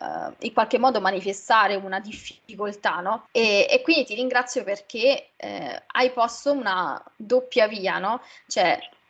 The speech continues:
eh, spesso, no, si pensa: "Devo proseguire per forza in questo modo, devo per forza tirarmi il latte perché altrimenti in qualche modo non vado a,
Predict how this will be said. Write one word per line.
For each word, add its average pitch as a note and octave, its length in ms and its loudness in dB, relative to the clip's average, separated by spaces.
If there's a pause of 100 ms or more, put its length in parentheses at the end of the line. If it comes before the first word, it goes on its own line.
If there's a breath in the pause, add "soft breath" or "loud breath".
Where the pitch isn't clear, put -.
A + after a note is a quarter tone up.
(120)
eh, - 360 -12
spesso, A#3 520 0
no, A3+ 120 2
si A3+ 140 -6
pensa: G#3 380 2
"Devo A#3 380 4
proseguire A3 500 -2
per G3+ 120 2
forza G#3+ 400 -2
in G3 100 -10
questo G#3 340 -2
modo, A3 480 2
devo G#3+ 380 0
per G3+ 140 -6
forza G3+ 440 -4
tirarmi G3 640 -4
il A#3 100 -6
latte G3 500 -2
perché - 280 -8
altrimenti G3 600 -4
in - 60 -12
qualche A3 280 2
modo F#3+ 320 2
non G3 200 -2
vado G#3 340 4
a, G#3 180 4